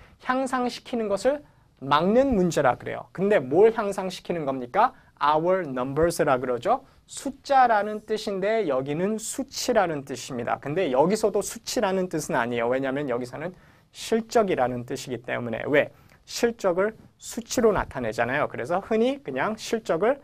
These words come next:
좀 캐주얼하게 numbers 이렇게도 얘기를 하죠. 그래서 우리의 실적을 향상시키는 것을 막는 문제들을 몇 가지 살펴보면서 시작을 하죠. 이렇게 얘기를 한 다음에, 자, 그럼 두 번째 안건으로 넘어갑니다.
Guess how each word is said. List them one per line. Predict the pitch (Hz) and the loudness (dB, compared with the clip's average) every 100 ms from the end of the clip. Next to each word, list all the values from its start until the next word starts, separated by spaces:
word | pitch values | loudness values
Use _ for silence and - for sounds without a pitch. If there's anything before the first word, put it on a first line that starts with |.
| - - _ _ _ | -20 -20 _ _ _
좀 | 180 180 | -8 -6
캐주얼하게 | - 208 208 165 127 185 254 _ _ - | 0 2 4 2 2 0 -2 _ _ -10
numbers | 127 123 139 117 92 - - _ - | -4 -2 -2 -4 -8 -14 -20 _ -4
이렇게도 | 139 - 147 139 | -4 -2 -4 -4
얘기를 | 107 120 123 | -4 -6 -6
하죠. | 156 - - _ | -6 -8 -14 _
그래서 | - 120 247 - - - - | -12 2 2 2 -20 -20 -6
우리의 | 143 202 | 2 4
실적을 | 220 233 208 196 202 | 4 0 -2 -2 -2
향상시키는 | 196 226 226 226 - - 208 | -2 -4 -2 -4 -4 -6 -4
것을 | 180 156 214 | -2 -2 -2
막는 | 208 247 139 196 220 | 0 0 2 2 2
문제들을 | 135 147 156 180 160 151 220 294 294 _ | 0 -6 -2 0 0 4 6 6 0 _
몇 | 127 135 | -2 -2
가지 | - 156 165 | 0 -2 -2
살펴보면서 | 160 - 190 - 185 160 131 127 127 196 | -6 -4 -4 -2 -2 -2 -8 -6 -6 -4
시작을 | 208 - 139 123 190 | -4 -2 0 2 2
하죠. | 190 170 196 190 135 117 | 6 6 10 10 10 6
이렇게 | 139 - 139 | 0 0 -2
얘기를 | 147 | 0
한 | 185 190 | 0 2
다음에, | 156 131 185 294 - - | 2 2 0 -2 -6 -14
자, | - 165 | 2 4
그럼 | 220 240 226 | 6 4 2
두 | - 147 160 | -4 -2 6
번째 | 254 285 - | 6 6 4
안건으로 | 220 180 175 156 143 | 2 4 2 2 2
넘어갑니다. | 131 113 117 117 110 131 202 | 0 -2 -2 -2 -4 -2 -4